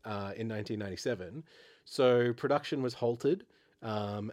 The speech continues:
until, you know, they, they eventually scrapped it all together until the plans for a prequel came together. Um, I don't know exactly whose idea this specific, like, version of a prequel would, would have been.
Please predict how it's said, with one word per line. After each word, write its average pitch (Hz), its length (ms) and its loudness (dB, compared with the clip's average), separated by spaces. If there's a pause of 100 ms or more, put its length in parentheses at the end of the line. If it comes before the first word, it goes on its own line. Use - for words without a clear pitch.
until, 117 640 -2
you 127 100 -4
know, 104 140 -2
they, 113 140 -2
they 113 220 -2
eventually 110 360 -2
scrapped - 420 -4
it 117 60 0
all 107 120 -2
together 113 500 0
until 117 420 0
the 117 60 -6
plans 117 340 -2
for 107 120 -2
a 98 40 -4
prequel 233 420 2
came 95 220 -4
together. 101 440 -10 (540)
Um, 110 460 -4 (340)
I 127 120 -2
don't 151 180 2 (100)
know 147 220 4
exactly 139 680 4
whose 135 380 -2
idea 127 520 2
this 120 180 0
specific, - 880 -6 (260)
like, 131 360 -4 (160)
version 165 460 4
of 185 100 -2
a 220 60 2
prequel 214 580 2
would, 214 160 2 (300)
would 202 120 4
have 190 140 0
been. 202 440 4